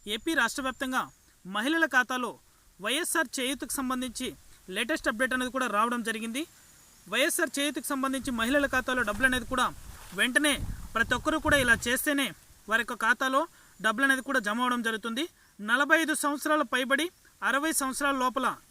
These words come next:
ఎవరైతే మహిళలు ఉన్నారో వారందరికీ కూడా పద్దెనిమిది వేల ఏడు వందల యాభై రూపాయల చొప్పున డబ్బులు అనేది కూడా వారి యొక్క బ్యాంక్ ఖాతాలకైతే జమ అవడం జరుగుతుంది. వెంటనే కూడా ప్రతి ఒక్కరు కూడా ఇలా చేయండి, మీ ఖాతాలో డబ్బులు అనేది కూడా జమ అవడం జరుగుతుంది. పూర్తి వివరాలు అనేది కూడా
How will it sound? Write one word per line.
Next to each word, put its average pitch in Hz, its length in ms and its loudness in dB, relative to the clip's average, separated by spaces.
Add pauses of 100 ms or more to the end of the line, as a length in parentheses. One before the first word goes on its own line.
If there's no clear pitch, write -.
ఎవరైతే 285 400 0
మహిళలు 262 320 0
ఉన్నారో 247 260 0 (480)
వారందరికీ 262 540 2 (100)
కూడా 262 160 4 (460)
పద్దెనిమిది 311 480 -2
వేల 294 120 4 (480)
ఏడు 277 180 2
వందల 302 160 0 (100)
యాభై 254 200 4
రూపాయల 277 260 2
చొప్పున 262 220 0 (580)
డబ్బులు 226 240 -4
అనేది 277 200 0
కూడా 269 220 0
వారి 254 140 0
యొక్క 220 200 -10
బ్యాంక్ 247 320 0
ఖాతాలకైతే 262 560 -2
జమ 214 200 -6
అవడం 233 200 -4
జరుగుతుంది. 226 400 -4 (400)
వెంటనే 302 380 -4
కూడా 320 180 -2
ప్రతి 269 200 -6
ఒక్కరు 294 280 -8
కూడా 285 180 2
ఇలా 240 120 0 (100)
చేయండి, 240 260 -4 (380)
మీ 240 160 -12
ఖాతాలో 262 360 0
డబ్బులు 226 180 -2
అనేది 240 200 -4
కూడా 262 140 2 (400)
జమ 233 180 -4
అవడం 247 220 -2
జరుగుతుంది. 214 380 -6 (380)
పూర్తి 320 360 -6
వివరాలు 302 360 2
అనేది 294 240 2
కూడా 285 140 2